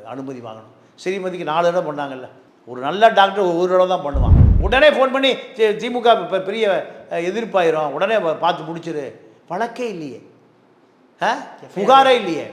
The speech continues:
Speaker 2: எஃப் ஐ ஆரே இல்ல.
Speaker 1: புகாரே இல்லையே.
Speaker 2: ம்.
Speaker 1: அப்போ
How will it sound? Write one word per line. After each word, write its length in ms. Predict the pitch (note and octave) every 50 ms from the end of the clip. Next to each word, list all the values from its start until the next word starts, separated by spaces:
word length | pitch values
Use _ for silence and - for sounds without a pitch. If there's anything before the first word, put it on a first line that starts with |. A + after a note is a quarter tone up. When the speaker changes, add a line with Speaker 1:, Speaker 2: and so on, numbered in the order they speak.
| - -
Speaker 2:
எஃப் 120 | C#3 -
ஐ 80 | E3+ E3+
ஆரே 200 | D#3+ D3+ D#3 D3+
இல்ல. 180 | B2+ - - - -
Speaker 1:
புகாரே 420 | G3+ G3 B3 C4+ C4+ C4+ C4+ B3
இல்லையே. 480 | A3 G3 F3+ E3 C#3+ B2 A2 - - - - - _ _ _ _ _ _ _ _ _ _
Speaker 2:
ம். 300 | B2 A#2 A2+ A2+ - -
Speaker 1:
அப்போ 420 | F3 F3 E3+ G3 G3+ A3+ C4 D4+